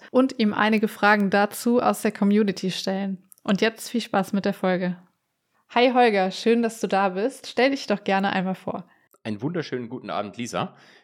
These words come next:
Speaker 2: Ähm, mit der Frage bin ich natürlich jetzt völlig überfordert. Also, m-, mein Name ist Holger Graf. Äh, auf Social Media heiße ich Goldgraf oder manchmal Prof Punkt Goldgraf, weil der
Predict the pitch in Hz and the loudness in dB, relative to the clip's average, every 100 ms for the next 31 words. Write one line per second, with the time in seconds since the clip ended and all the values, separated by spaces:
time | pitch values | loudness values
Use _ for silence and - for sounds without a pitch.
0 | _ - 98 95 98 - - - 107 104 | _ -8 -6 -4 -8 -10 -10 -8 -2 -2
1 | 120 107 110 104 110 104 101 - _ _ | -2 -4 -6 -6 -6 -6 -8 -10 _ _
2 | - 107 110 98 104 92 110 - _ - | -4 -4 -6 -6 -2 -2 -4 -8 _ -18
3 | 92 98 101 - 87 98 104 117 120 143 | -14 -14 -16 -14 -12 -8 -4 0 0 0
4 | 127 135 123 143 113 90 104 196 - _ | -4 -4 -2 -2 -4 -2 -4 -4 -14 _
5 | _ _ 101 104 101 101 - 120 113 101 | _ _ -10 -8 -10 -12 -10 -10 -8 -6
6 | 117 135 120 107 113 123 113 - - _ | -4 -2 0 0 -4 -8 -10 -18 -20 _
7 | _ - - 127 98 117 139 - 107 110 | _ -20 -20 -18 0 0 0 -4 -2 2
8 | 170 - 104 104 104 117 107 92 - 113 | 0 -2 -6 -4 -4 -4 -4 -6 -2 -2
9 | - - 147 151 - 120 139 - - 101 | -2 -10 -10 -10 -4 -2 -2 -6 -6 -2
10 | 135 - - 101 98 92 - | -2 -4 -8 -8 -6 -8 -12